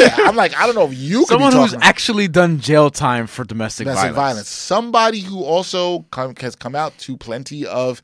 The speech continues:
Speaker 1: hip hop songs. Here's my thing. You're painting,
Speaker 2: <laughs>
Speaker 1: you're,
Speaker 2: Right.
Speaker 1: you're painting hip hop with this extremely
Speaker 2: Someone
Speaker 1: broad
Speaker 2: who has a strip club in his house, by the way.
Speaker 1: Right. Do you, i-, is there misogyny in hip hop? Absolutely. Is there some messages in hip hop that are not positive?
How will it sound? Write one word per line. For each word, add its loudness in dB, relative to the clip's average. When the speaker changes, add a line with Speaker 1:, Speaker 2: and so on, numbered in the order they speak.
Speaker 1:
hip -6
hop 0
songs. -8
Here's 0
my -2
thing. -6
You're -6
painting, -4
Speaker 2:
<laughs> 0
Speaker 1:
you're, 4
Speaker 2:
Right. 2
Speaker 1:
you're 2
painting -6
hip -4
hop 0
with -8
this -10
extremely -8
Speaker 2:
Someone -2
Speaker 1:
broad 4
Speaker 2:
who 6
has 4
a 0
strip 2
club 2
in -4
his -6
house, 0
by -6
the -14
way. -16
Speaker 1:
Right. 0
Do -2
you, 0
i-, -2
is -6
there 0
misogyny 0
in -6
hip -6
hop? -2
Absolutely. -6
Is -2
there -2
some -8
messages -4
in -8
hip -2
hop -4
that -8
are -8
not -6
positive? -4